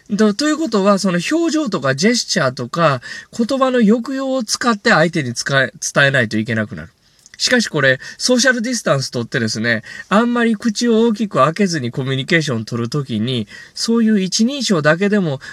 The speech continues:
まあ、一説には百種類ぐらい日本には、あ、あったと言われてるんですけれども、そういったことで、なんとなく分かり合える。季節も、い-、あの、四つ、春夏秋冬だけじゃなくて、いっぱいありますよね。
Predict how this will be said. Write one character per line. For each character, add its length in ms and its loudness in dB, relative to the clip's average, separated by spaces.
ま 120 4
あ、 120 2
一 100 4
説 300 0
に 100 -2
は 60 0
百 260 -2
種 140 2
類 160 4
ぐ 100 0
ら 80 4
い 60 2
日 100 2
本 220 2
に 80 2
は、 240 0
あ、 320 2
あ 40 2
っ 40 -6
た 220 0
と 100 -4
言 100 0
わ 100 0
れ 80 -2
て 120 -6
る 160 -4
ん 40 0
で 120 0
す 100 -6
け 120 -6
れ 100 -6
ど 100 -6
も、 120 -6
そ 180 0
う 40 0
い 40 -4
っ 20 -6
た 140 -2
こ 120 -2
と 140 -2
で、 180 4
な 180 4
ん 80 6
と 120 2
な 160 4
く 100 -4
分 140 4
か 160 2
り 120 2
合 120 4
え 100 2
る。 140 -2
季 120 4
節 300 0
も、 240 -4
い-、 220 -6
あ 100 4
の、 380 0
四 220 4
つ、 160 -6
春 200 0
夏 240 2
秋 220 -2
冬 160 -2
だ 120 -2
け 80 -2
じ 80 -4
ゃ 40 -2
な 100 -4
く 80 -16
て、 100 0
い 180 4
っ 20 0
ぱ 120 2
い 20 6
あ 60 4
り 100 0
ま 120 0
す 120 -8
よ 140 -8
ね。 200 -2